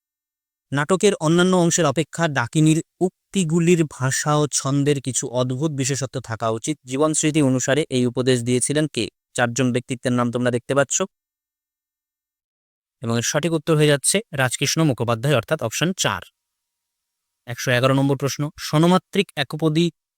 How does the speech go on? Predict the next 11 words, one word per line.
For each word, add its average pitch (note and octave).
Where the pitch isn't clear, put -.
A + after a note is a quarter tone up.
দেশজ D#3+
ছন্দে D3+
রচিত C3+
পালকির C3
গান C3+
কবিতাটি B2
কার B2+
লেখা? F2
এর D3+
মতো E3+
সহজ D#3